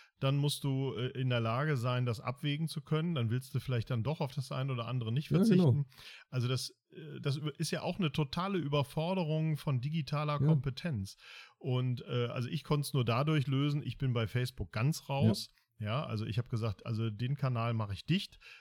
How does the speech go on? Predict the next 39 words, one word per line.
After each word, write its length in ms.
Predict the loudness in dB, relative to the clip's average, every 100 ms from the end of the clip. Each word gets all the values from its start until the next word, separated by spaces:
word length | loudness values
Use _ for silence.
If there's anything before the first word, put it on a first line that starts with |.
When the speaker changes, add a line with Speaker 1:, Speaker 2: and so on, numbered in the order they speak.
| -10
Speaker 1:
Bei 160 | -6 -2
X 380 | -2 -4 -6 -6
bin 240 | -4 -4
ich 160 | -4 0
nie 460 | 2 4 4 4 0
gewesen, 480 | 0 0 0 0
hat 100 | -2
mich 160 | -2 -2
nie 220 | 0 4
Speaker 2:
Ja. 80 | 2
Speaker 1:
interessiert. 480 | 2 0 0 -2 -2
TikTok, 500 | -6 -4 -4 -4 -4 -4
äh, 440 | 0 2 2 0 -4 -10 -12 -18 -18
hab 200 | -6 -2
ich 160 | -2 2
nicht. 320 | 0 0 -6 -20 -20 -6
Jetzt, 360 | -4 -4 -6 -6
äh, 360 | -2 2 2 0 -8 -12 -10 -8 -6
sehe 220 | 0 0
ich 80 | 2
das 160 | 0
bei 160 | 0 0
Instagram, 680 | 0 0 -2 0 0 2
was 160 | 0 0
ja 80 | 0
mal 160 | 0
so 80 | -2
als 200 | -2 -4
Lifestyle-Medium 880 | -2 0 0 0 0 2 0 0 0
gestartet 520 | 0 0 0 2 0
ist, 240 | -2 -2 -2 -4 -4 -2
dass 180 | -2
da 100 | 0
mittlerweile 520 | 0 0 0 2 0 0
auch 240 | -4 -6
das 260 | -4 -4 -2
Wischding 480 | -4 -2 -2 -2
ist 220 | -2 0 6
Speaker 2:
Ja. 180 | 6